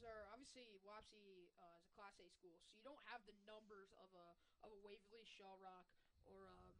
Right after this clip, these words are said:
of a Denver or some of the bigger schools that are around this area. So how do you guys, um, combat with the lack of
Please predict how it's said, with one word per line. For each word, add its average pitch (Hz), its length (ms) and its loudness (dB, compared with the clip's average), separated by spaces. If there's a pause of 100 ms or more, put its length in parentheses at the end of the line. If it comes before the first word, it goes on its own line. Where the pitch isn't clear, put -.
of 226 80 4
a 220 160 0
Denver 185 640 -2
or 190 240 -4
some 240 80 4
of 233 80 4
the 196 160 0
bigger 202 240 2
schools 196 320 -2
that 190 80 0
are 190 160 0
around 180 240 -4
this 185 160 -8
area. 175 400 -4 (560)
So 247 320 12
how 254 160 10
do 302 80 6
you 311 80 8
guys, 294 400 4 (400)
um, 220 320 2 (240)
combat 240 560 4
with 208 160 0 (160)
the 202 400 -4
lack 202 240 2
of 185 80 -4